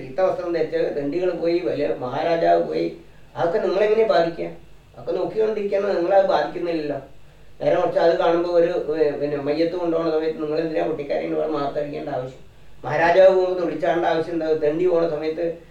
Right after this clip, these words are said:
ഏ, പിന്നെ പരുഷഭാവം കാണിക്കേണ്ട ആവശ്യം എന്താണ്? അതൊക്കെ നിങ്ങളുമായിട്ട് യാതൊരു ബന്ധമില്ല, കാണപ്പെടുന്നതാണ്, അനാത്മാവാണ്, ദൃശ്യങ്ങളാണ്. അപ്പൊ നിങ്ങള് ദൃഷ്ടാവാണെന്നുള്ളതിന്റെ തെളിവാണ്. സങ്കല്പങ്ങൾ ഉള്ളിൽ ഇങ്ങനെ പോകുമ്പോ ആ സങ്കല്പങ്ങൾ കാണുന്നുണ്ട്, ഞാൻ സങ്കല്പമല്ല,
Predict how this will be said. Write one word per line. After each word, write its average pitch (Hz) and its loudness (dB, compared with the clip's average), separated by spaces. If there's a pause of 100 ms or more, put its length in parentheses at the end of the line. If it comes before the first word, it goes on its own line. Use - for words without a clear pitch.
(220)
ഏ, 143 -2
പിന്നെ 143 -2 (300)
പരുഷഭാവം 156 2
കാണിക്കേണ്ട 147 -2
ആവശ്യം - -6
എന്താണ്? 131 -8 (120)
അതൊക്കെ - -4 (160)
നിങ്ങളുമായിട്ട് 208 4
യാതൊരു 180 0
ബന്ധമില്ല, 147 0 (480)
കാണപ്പെടുന്നതാണ്, 151 -6 (720)
അനാത്മാവാണ്, 151 -2 (360)
ദൃശ്യങ്ങളാണ്. 135 -4 (640)
അപ്പൊ - -4
നിങ്ങള് 196 6 (240)
ദൃഷ്ടാവാണെന്നുള്ളതിന്റെ 196 4
തെളിവാണ്. 160 2 (180)
സങ്കല്പങ്ങൾ 190 2
ഉള്ളിൽ 196 2 (280)
ഇങ്ങനെ 202 0
പോകുമ്പോ 175 2 (180)
ആ 156 -4 (100)
സങ്കല്പങ്ങൾ 190 0
കാണുന്നുണ്ട്, 170 2 (120)
ഞാൻ - -2
സങ്കല്പമല്ല, 170 0